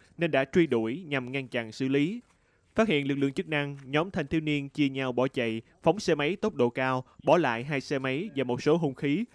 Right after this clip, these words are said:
gồm hai dao chặt thịt, một dao tự chế, một cây rựa.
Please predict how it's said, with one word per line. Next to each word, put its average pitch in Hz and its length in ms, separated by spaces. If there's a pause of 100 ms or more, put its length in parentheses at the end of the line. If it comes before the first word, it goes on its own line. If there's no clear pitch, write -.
(160)
gồm 139 300
hai 165 280
dao 160 140
chặt - 180
thịt, 123 200 (220)
một 120 240
dao 139 160
tự 131 160
chế, 143 340 (120)
một 120 240
cây 135 160
rựa. 113 280